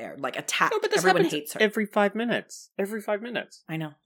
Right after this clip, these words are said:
Speaker 1: I know. She's the worst. She says she takes accountability, but it's really just for appearances,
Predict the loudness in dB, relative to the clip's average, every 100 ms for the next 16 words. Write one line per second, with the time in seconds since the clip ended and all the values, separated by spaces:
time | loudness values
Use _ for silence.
0 | -20 -18 -16 -16 -8 -6 -4 -4 -4 -4
1 | -6 -2 2 2 2 -4 -6 -4 -4 0
2 | 0 0 0 -4 -2 -2 -2 -4 -2 -2
3 | -2 -6 -12 -2 0 0 0 0 0 -2